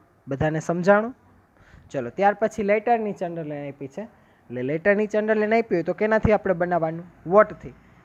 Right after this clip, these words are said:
બરાબર? પોએમથી કેમ what-થી બનાવ્યું હતું? તો a letter આપ્યું છે તો એનાથી પણ શું બનશે? What. ચલો, a letter નીચે છે એટલે what. ચલો, નામ શું છે? અંશ.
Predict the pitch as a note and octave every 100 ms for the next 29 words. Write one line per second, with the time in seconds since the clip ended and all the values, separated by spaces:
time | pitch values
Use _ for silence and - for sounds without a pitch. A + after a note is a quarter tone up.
0 | - F#3 A#3+ - F#3 G3 F#3+ F3+ F#3+ B3
1 | A#3 E3+ F#3+ F#3+ F#3 E3 E3 D#3+ E3 C#3+
2 | D3+ E3 E3+ F3 F#3+ G3 G#3 F#3 D#3+ C#3+
3 | - _ _ _ C3+ D#3 E3+ E3+ E3 E3+
4 | E3 G3+ E3 D3+ - E3+ _ _ C#3 A2+
5 | - _ _ _ _ D#3 C#3 - D#3 F3+
6 | F3 G3+ G#3 G3+ G3+ G3 C#3 B2+ D#3+ G#3
7 | - - _ _ _ _ _ _ D#3 C3+
8 | C3+ F3 G3+ - A3 - F#3 F#3+ G#3+